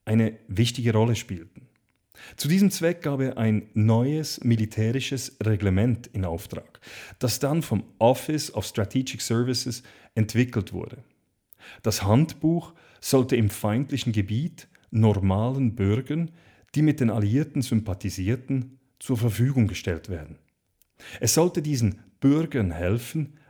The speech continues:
einfache Sabotageakte auszuführen, um so ihre eigene Gesellschaft, ihre Gemeinden und Unternehmen möglichst effektiv zu destabilisieren. Das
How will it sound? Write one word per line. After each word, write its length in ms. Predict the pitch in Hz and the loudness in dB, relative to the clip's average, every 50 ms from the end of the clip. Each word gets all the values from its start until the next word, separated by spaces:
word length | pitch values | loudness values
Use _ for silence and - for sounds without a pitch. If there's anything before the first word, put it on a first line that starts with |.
| _ _ _ | _ _ _
einfache 800 | - 123 131 156 175 190 185 - - 170 160 156 - - - 147 | -2 0 2 4 4 4 2 2 0 -2 -2 -2 -4 -6 -6 -4
Sabotageakte 1400 | - - 113 98 - 101 - - - 110 107 127 147 143 - - - - 123 123 123 - - - 123 120 117 - - - _ _ _ _ | -2 -2 -2 -2 -2 -4 -4 -4 -2 -2 0 0 -2 -2 -4 -6 -4 -4 -4 -6 -6 -8 -6 -4 -4 -2 -4 -4 -10 -20 _ _ _ _
auszuführen, 920 | - 92 95 110 107 - - - - 110 92 92 90 87 87 80 76 73 - _ _ _ _ - - - - | -4 0 0 0 0 -2 -6 -6 -4 -2 -2 -2 -2 -4 -4 -6 -8 -12 -18 _ _ _ _ -20 -20 -10 -2
um 160 | - 147 135 | 2 4 4
so 380 | 127 107 117 127 139 160 175 180 | 6 6 6 6 8 8 6 4
ihre 400 | - 139 123 117 110 - - - | 4 2 2 2 2 0 -2 -2
eigene 480 | 107 104 117 135 151 147 175 160 147 123 | 0 0 2 0 0 -2 -4 -4 -4 -4
Gesellschaft, 840 | - 95 - 101 95 113 131 - - 151 160 160 - - - - | -4 -4 -2 0 0 0 -2 -4 -6 -6 -6 -6 -8 -12 -8 -4
ihre 280 | 123 110 107 104 101 - - - - - | -2 0 0 0 -2 -4 -6 -14 -8 -2
Gemeinden 760 | 110 98 95 92 85 90 113 139 156 151 156 151 151 - - - - - - | 0 0 2 2 0 0 0 0 0 -2 -2 -4 -4 -4 -6 -10 -20 -8 -2
und 160 | - 120 123 | 0 2 2
Unternehmen 840 | - 117 107 - 104 92 90 92 98 107 123 139 151 156 151 139 - - - - | 2 0 0 0 -2 -2 0 0 0 0 0 0 0 0 -2 -2 -4 -8 -10 -4
möglichst 720 | - 107 110 120 127 139 151 156 156 160 131 - - - - | 2 4 6 6 6 6 4 2 0 -2 -4 -6 -6 -6 -4
effektiv 680 | 123 - - 113 - - - 123 123 135 143 - - | -4 -4 -4 -6 -8 -8 -6 -4 -4 -4 -4 -6 -10
zu 200 | - - - 120 | -10 -8 -6 -6
destabilisieren. 1120 | 113 117 - - 110 104 - - - 104 - 127 131 151 139 123 104 90 80 78 76 73 69 - _ _ _ _ _ _ _ _ _ _ _ _ _ _ _ _ | -6 -6 -6 -4 -4 -4 -4 -4 -6 -6 -4 -4 -4 -4 -4 -4 -4 -4 -4 -6 -10 -14 -18 -20 _ _ _ _ _ _ _ _ _ _ _ _ _ _ _ _
Das 320 | - 113 110 107 - - | -2 0 0 0 -2 -6